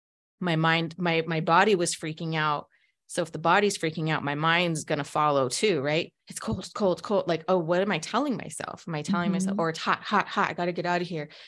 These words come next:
Speaker 1: Like, fight or flight kicks in in the sauna when you're like, "Oh God, the air is getting thick in here. <sighs> Oh
Speaker 2: Mm-hmm.
Speaker 1: God. Oh God." <laughs>
Speaker 2: And it, it is really interesting, like, your example of being outside and then feeling the cold and, like, you reacting.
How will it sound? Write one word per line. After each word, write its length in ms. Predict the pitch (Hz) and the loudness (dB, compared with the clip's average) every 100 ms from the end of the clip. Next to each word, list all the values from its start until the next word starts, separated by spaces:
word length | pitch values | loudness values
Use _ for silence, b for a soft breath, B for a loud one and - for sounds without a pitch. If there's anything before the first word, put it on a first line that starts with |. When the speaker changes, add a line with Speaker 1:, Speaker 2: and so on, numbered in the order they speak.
| B _ - | B _ -6
Speaker 1:
Like, 220 | 170 - _ _ | -6 -6 _ _
fight 180 | 185 214 | 0 0
or 40 | |
flight 280 | 220 202 208 | 0 0 0
kicks 240 | 233 214 196 | -4 -4 -4
in 100 | 180 | -2
in 80 | |
the 60 | 156 | -2
sauna 480 | 160 190 196 175 160 | 0 0 2 0 -2
when 140 | 165 | -2
you're 120 | 165 | -2
like, 260 | 156 127 - B B B B 175 | 0 0 -4 B B B B -4
"Oh 180 | 170 160 | -2 0
God, 220 | 160 160 | -2 -4
the 120 | - | -2
air 100 | 143 | -2
is 80 | 143 | -2
getting 220 | - - - | -4 -8 -10
thick 240 | - - | -12 -12
in 80 | - | -12
here. 220 | - - - | -10 -10 -12
<sighs> 420 | - - - - | -14 -16 -10 -4
Oh 40 | |
Speaker 2:
Mm-hmm. 260 | 202 208 214 | 0 2 2
Speaker 1:
God. 240 | 233 - - B B B | 0 -2 -8 B B B
Oh 120 | 156 143 | -6 -6
God." 140 | - - | -10 -16
<laughs> 320 | 170 220 220 - | -4 -2 -2 0
Speaker 2:
And 160 | 262 262 | 2 2
it, 100 | - 233 | 2 2
it 120 | 240 | 2
is 220 | 294 - | 2 0
really 220 | 349 320 - | -2 0 0
interesting, 600 | 208 226 269 - 180 175 | -2 -2 -4 -2 0 0
like, 160 | 175 - - | -2 -6 -4
your 180 | 208 190 | 0 0
example 440 | 190 180 180 180 | -2 -2 -2 -2
of 360 | 170 165 170 - _ _ _ _ _ _ 208 175 - 180 | -2 -4 -6 -12 _ _ _ _ _ _ -6 -4 -6 -2
being 240 | 190 175 | 0 0
outside 400 | 170 - 175 165 | -2 -4 -2 -2
and 120 | 165 160 | -2 -4
then 180 | 156 | -6
feeling 440 | 156 165 160 156 151 | -6 -6 -6 -6 -8
the 80 | 151 | -8
cold 560 | 175 160 151 151 160 - | -6 -4 -4 -6 -8 -8
and, 360 | 170 160 151 - | -6 -6 -6 -10
like, 140 | - _ _ _ _ | -14 _ _ _ _
you 260 | 175 160 160 | -8 -6 -4
reacting. 840 | 160 156 165 - 165 156 156 160 | -2 -2 -4 -6 -6 -4 -6 -8